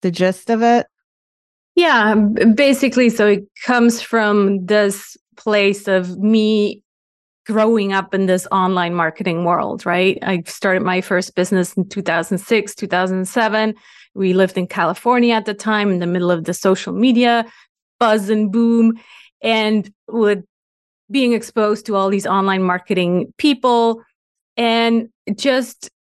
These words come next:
Speaker 2: yeah, learning the trade of online marketing, how it's been taught over the last decade or so. So that's how I grew my LinkedIn consulting business. And then every year feeling a little bit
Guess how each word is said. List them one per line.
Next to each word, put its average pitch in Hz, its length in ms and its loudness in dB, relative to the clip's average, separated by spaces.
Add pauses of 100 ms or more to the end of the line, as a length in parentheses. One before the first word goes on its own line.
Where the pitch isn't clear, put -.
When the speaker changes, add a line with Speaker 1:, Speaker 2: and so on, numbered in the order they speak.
(840)
Speaker 2:
yeah, 277 280 0
learning 254 800 0
the 214 100 -4
trade 208 680 0
of 202 220 -2
online 202 480 0
marketing, 185 720 -2 (340)
how 214 560 0
it's 202 220 -4
been 190 240 0
taught 190 480 0
over 180 200 -2
the 180 120 0
last 175 480 -2
decade - 440 -4
or - 120 -2
so. - 380 -2 (600)
So - 160 -10
that's 190 240 -4
how 208 140 0
I 185 80 0
grew 196 200 -2
my 190 140 0
LinkedIn 185 400 -2
consulting 240 560 -2
business. 180 540 -4 (520)
And 220 140 -2
then 226 220 -2
every 240 220 0
year 240 480 0
feeling 233 640 -2 (460)
a 226 120 -2
little 285 420 0
bit 269 320 2